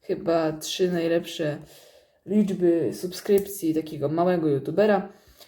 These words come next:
No i dobra, no, y, ogólnie to chciałam wam jeszcze raz podziękować za te subskrypcje i, mm, i właśnie Kamikowi Ninja za zrobienie mi, za zrobienie mi banera, to już wam, to już mu w sumie dziękowałem, y,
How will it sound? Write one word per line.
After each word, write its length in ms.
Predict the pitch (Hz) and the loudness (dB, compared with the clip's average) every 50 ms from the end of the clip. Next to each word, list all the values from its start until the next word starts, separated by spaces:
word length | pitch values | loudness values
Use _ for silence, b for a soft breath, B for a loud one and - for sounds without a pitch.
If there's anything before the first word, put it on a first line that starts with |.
| B B B B B B B _ _ _ _ _ _ _ - | B B B B B B B _ _ _ _ _ _ _ -4
No 220 | 226 254 269 277 | 0 4 6 6
i 80 | 285 269 | 6 6
dobra, 300 | 254 233 196 208 208 208 | 6 6 6 6 6 6
no, 400 | 208 220 220 220 214 - - - - 170 180 196 202 202 | 4 2 2 2 0 -2 -2 -4 -4 -2 0 0 0 2
y, 60 | 196 | 2
ogólnie 380 | - 208 233 277 320 370 339 311 | 2 2 2 2 2 2 0 0
to 300 | 294 254 240 226 - - | 2 2 2 2 0 -4
chciałam 420 | - - - - 214 214 208 196 | -14 -10 -6 -4 -2 0 0 -2
wam 180 | 190 190 180 170 | -2 -2 -2 -4
jeszcze 200 | 190 202 - 180 | -4 -4 -2 -2
raz 160 | 175 170 175 | -2 -2 -2
podziękować 520 | - 160 151 156 156 151 165 147 139 139 | -2 -2 -2 -2 -2 0 0 0 2 0
za 60 | 135 139 | -2 -4
te 80 | - | -6
subskrypcje 840 | - - - 208 - - - 247 247 - - - 208 190 175 - - - | -10 -12 -12 -12 -4 0 0 0 0 0 2 4 4 4 4 2 -2 -6
i, 380 | 151 165 160 160 160 156 147 - - - - - - _ _ | -6 -4 -2 -2 -2 -2 -2 -6 -8 -14 -18 -20 -20 _ _
mm, 760 | - 170 175 175 170 165 160 160 160 160 156 147 - - - - | -10 -8 -6 -6 -6 -6 -6 -6 -6 -4 -4 -6 -8 -8 -10 -2
i 60 | 180 | 0
właśnie 260 | 190 202 202 208 196 | 2 2 2 0 -2
Kamikowi 580 | - - 202 202 202 190 190 214 196 170 175 180 | -2 0 0 0 0 2 2 2 2 2 2 2
Ninja 300 | 185 185 175 160 160 160 | 2 0 0 0 0 0
za 80 | 160 | 0
zrobienie 480 | 160 175 196 190 202 208 208 208 190 180 | 0 -2 0 0 2 4 4 4 4 2
mi, 240 | 175 170 160 160 B B B B B B B 220 B - | 0 -2 -4 -8 B B B B B B B -20 B -10
za 160 | - 156 165 | -8 -6 -4
zrobienie 400 | 165 170 170 170 160 170 170 160 | -2 0 0 0 -2 -2 -2 -2
mi 140 | 160 160 156 | 0 0 2
banera, 440 | 147 156 160 165 185 202 208 208 196 | 4 4 4 4 4 4 4 4 4
to 180 | 196 156 151 151 | 4 2 2 2
już 100 | 156 151 | 0 -2
wam, 300 | 147 131 - - - - _ _ | -4 -6 -8 -10 -16 -20 _ _
to 80 | 139 | -10
już 100 | 151 156 | -8 -8
mu 80 | 156 156 | -8 -10
w 80 | 160 | -10
sumie 460 | - - - - 135 139 127 98 80 - | -12 -14 -12 -10 -8 -8 -8 -8 -6 -6
dziękowałem, 800 | 151 143 151 156 156 170 185 185 185 180 170 165 165 156 - - _ _ - | -6 -4 -2 -2 0 2 2 2 2 0 0 -2 -4 -8 -10 -12 _ _ -6
y, 300 | 160 160 156 151 160 | -4 -2 -2 -4 -6